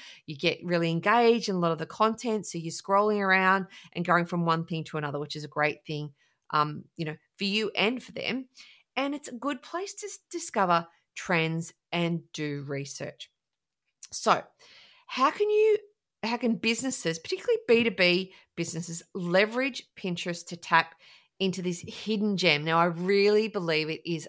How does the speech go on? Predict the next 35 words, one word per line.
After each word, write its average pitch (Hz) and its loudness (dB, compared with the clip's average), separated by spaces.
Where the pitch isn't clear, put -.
a 156 -12
hidden 160 -8
gem. 170 -4
I 226 4
have 202 4
been 202 2
playing 175 0
around 185 2
with 165 -6
Pinterest 170 -6
over 156 -6
the 156 -8
last 151 -2
sort 160 -8
of 160 -10
few 160 -8
months, 151 -2
um, 160 2
just - -4
experimenting 208 2
and 170 -2
seeing 170 0
what's - -4
happening. 160 -4
I'm 151 -6
gonna 175 -2
share 214 -4
some 175 -6
of 151 -4
those 147 -6
stats - -6
for 156 -6
you 147 -6
shortly, 151 -4
but 165 2